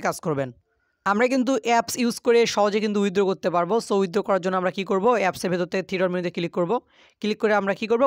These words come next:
উইথড্র অপশনে ক্লিক করে দেবো। So, এখান থেকে এটা কিন্তু একটা ভালো একটা বিষয়। এখান থেকে দেখেন আমি কিন্তু পেমেন্ট নিয়েছি চল্লিশটা রাব্বেল, দুইশো এগারোটা রাব্বেল, একশো পঁয়ষট্টিটা চল্লিশটা।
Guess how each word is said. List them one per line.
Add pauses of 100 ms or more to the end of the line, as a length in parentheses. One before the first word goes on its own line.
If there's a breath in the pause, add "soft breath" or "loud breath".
উইথড্র
অপশনে
ক্লিক
করে
দেবো। (680 soft breath)
So,
এখান
থেকে
এটা
কিন্তু
একটা
ভালো
একটা
বিষয়। (600 soft breath)
এখান
থেকে
দেখেন
আমি
কিন্তু
পেমেন্ট
নিয়েছি (120)
চল্লিশটা (100)
রাব্বেল, (200)
দুইশো
এগারোটা
রাব্বেল,
একশো
পঁয়ষট্টিটা
চল্লিশটা।